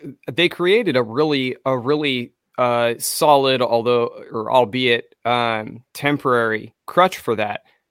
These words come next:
It's called religion. It's the idea that you are nothing. You are nothing. Don't look at yourself, because if you do, it's vain. It's this idea, it, it kinda goes back to the idea of, uh, astrotheology not being a part of Christianity, when in fact it's actually what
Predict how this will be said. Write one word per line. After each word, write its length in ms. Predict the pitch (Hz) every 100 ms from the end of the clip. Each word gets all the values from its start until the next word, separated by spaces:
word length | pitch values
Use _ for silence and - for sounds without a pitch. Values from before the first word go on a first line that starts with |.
| -
It's 240 | 120 107
called 260 | - 143 113
religion. 500 | 127 170 120 107 - - _ _ -
It's 100 | -
the 100 | 143
idea 480 | 139 135 139 147 131
that 160 | 127
you 220 | 123 143 139
are 160 | 139
nothing. 480 | 139 139 156 104 98 _ _ _ -
You 180 | 120 151
are 140 | 190
nothing. 520 | 165 - 147 147 165 -
Don't 180 | 147 143
look 140 | 170 -
at 60 |
yourself, 600 | 98 117 131 117 156 - _
because 480 | 139 123 131 120 113
if 120 | 110
you 60 | 117
do, 460 | 160 165 120 139 - _
it's 160 | 127 123
vain. 440 | 147 175 107 87 - _ _ -
It's 160 | 147 143
this 180 | 165 151
idea, 640 | 180 180 156 180 143 131
it, 200 | - 151
it 40 | 147
kinda 160 | 190 196
goes 180 | 175 131
back 180 | 156
to 60 | 156
the 100 | 151
idea 380 | 143 139 139 131
of, 260 | 123 127 123
uh, 140 | 120
astrotheology 840 | 120 139 156 131 127 139 147 117 120
not 240 | 120 139
being 220 | 127 135
a 60 | 120
part 240 | - 139
of 60 | 120
Christianity, 680 | - 127 - 127 139 120 113
when 160 | 117
in 160 | 117 113
fact 320 | 139 123 120
it's 120 | 123
actually 640 | 123 120 - 135 120 123 -
what 520 | 131 135 151 185 -